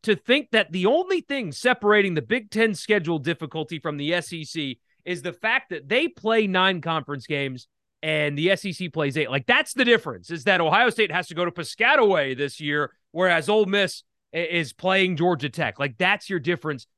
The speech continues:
that it was so intentionally stupid a-, and, and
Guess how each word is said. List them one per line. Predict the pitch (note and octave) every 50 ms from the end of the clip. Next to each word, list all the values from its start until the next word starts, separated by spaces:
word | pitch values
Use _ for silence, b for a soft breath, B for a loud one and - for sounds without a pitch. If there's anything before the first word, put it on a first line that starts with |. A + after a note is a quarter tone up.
| _
that | - F#3+ F#3+ -
it | - G3 F#3+ F3
was | F#3 D#3+ -
so | - - - - - - G3 G3+ A3 A#3 B3 B3 A3+ - _ _ _ _ _
intentionally | G3 G#3 G3 F3 C#3 - - B2+ C3 C3+ - G#3 A#3 A#3+ F#3 - - G#3+ G3+ G3 F#3 E3+ E3+ D#3+
stupid | C#3 - - - - - _ - A3 G3 C3 - A2 F2 E2 C#2+ - _ _ _ _ _ _ _
a-, | - F#3+ F#3 - F#3
and, | F3+ E3+ E3
and | - F3 E3+ E3+